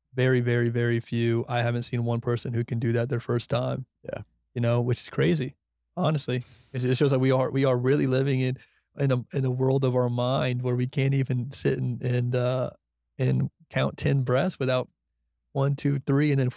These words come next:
Speaker 1: <laughs> you're on to something
Speaker 2: Yeah.
Speaker 1: else. It's like, "Whoa, what just
Speaker 2: Yeah.
Speaker 1: happened?"
Speaker 2: And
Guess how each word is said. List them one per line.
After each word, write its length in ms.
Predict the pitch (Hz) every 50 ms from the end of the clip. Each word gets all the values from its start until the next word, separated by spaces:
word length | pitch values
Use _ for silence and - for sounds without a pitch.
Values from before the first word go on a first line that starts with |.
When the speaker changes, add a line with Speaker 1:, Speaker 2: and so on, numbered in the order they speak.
| -
Speaker 1:
<laughs> 140 | - - -
you're 180 | 156 147 151 135 - -
on 120 | - 185 180
to 140 | - 202 180
something 320 | - - 180 180 180 190 -
Speaker 2:
Yeah. 60 | 180 185
Speaker 1:
else. 220 | 185 180 156 -
It's 100 | 135 151 -
like, 100 | - -
"Whoa, 260 | 165 175 233 277 269 -
what 120 | 175 196 -
just 140 | 220 185
Speaker 2:
Yeah. 80 | 175 -
Speaker 1:
happened?" 340 | 247 - - - - 180 - _ _ _ _ _ _ _ _ _ _ _ _ -
Speaker 2:
And 560 | 101 98 95 90 90 87 87 85 85 85 -